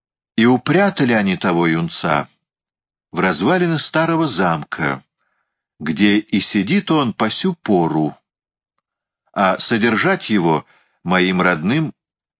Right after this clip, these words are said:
обременительно. Родня у меня народ вольный, закон блюдёт не так строго, как кое-кто. Проведали они, что юнец —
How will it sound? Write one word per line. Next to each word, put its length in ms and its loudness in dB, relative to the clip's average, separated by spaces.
обременительно. 1160 -4
Родня 460 0
у 40 0
меня 320 0
народ 340 -2
вольный, 640 -2
закон 560 0
блюдёт 440 0
не 120 -4
так 260 -4
строго, 520 -2
как 320 -8
кое-кто. 600 -8
Проведали 560 0
они, 280 0
что 240 0
юнец — 680 0